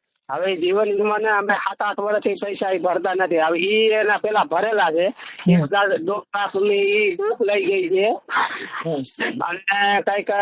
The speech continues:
Speaker 1: લગ્ન મેરેજ સર્ટિફિકેટ જે અમે કઢાવેલું હતું, ઈ લઈ ગઈ છે, આલ્બમ લઈ ગઈ છે, અને મોબાઈલ લઈ ગઈ છે. આવી રીતે એને બધું કર્યું. વિશ્વાસઘાત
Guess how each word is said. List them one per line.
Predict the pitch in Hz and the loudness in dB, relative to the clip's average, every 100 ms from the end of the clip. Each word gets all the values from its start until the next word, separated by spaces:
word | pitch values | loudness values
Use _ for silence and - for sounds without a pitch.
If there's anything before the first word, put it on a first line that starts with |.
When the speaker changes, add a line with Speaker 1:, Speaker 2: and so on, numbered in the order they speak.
| 196 | 2
Speaker 1:
લગ્ન | 170 180 185 220 208 | 2 0 0 2 2
મેરેજ | 208 220 185 | 2 -2 -4
સર્ટિફિકેટ | 202 190 202 202 214 185 | -6 -4 0 0 0 0
જે | 180 | 0
અમે | 202 208 | 2 0
કઢાવેલું | 190 170 185 202 226 240 | 0 -2 0 0 2 2
હતું, | 185 170 170 - - | 2 -2 -4 -10 -2
ઈ | 214 226 | 0 2
લઈ | 208 208 | 2 0
ગઈ | 190 190 170 | 0 0 2
છે, | 196 226 - - - | 2 0 -2 -14 -6
આલ્બમ | 165 196 202 214 | -4 -2 0 0
લઈ | 208 202 208 | 2 2 0
ગઈ | 190 196 | 0 -2
છે, | 190 202 220 - _ - | 0 0 0 -4 _ -4
અને | 185 202 202 202 185 - - | 0 2 2 2 2 -2 -2
મોબાઈલ | 170 190 220 196 | 0 0 0 0
લઈ | 190 190 | 0 0
ગઈ | 196 185 170 | -2 -2 0
છે. | 196 214 - _ _ - | 2 0 -2 _ _ -4
આવી | - 202 | 0 0
રીતે | 196 196 | 0 0
એને | 202 196 196 | 0 2 2
બધું | 185 190 180 | 0 0 -2
કર્યું. | 214 214 180 | -2 0 0
વિશ્વાસઘાત | 180 180 208 180 - 175 | 0 -2 -4 -4 -2 -2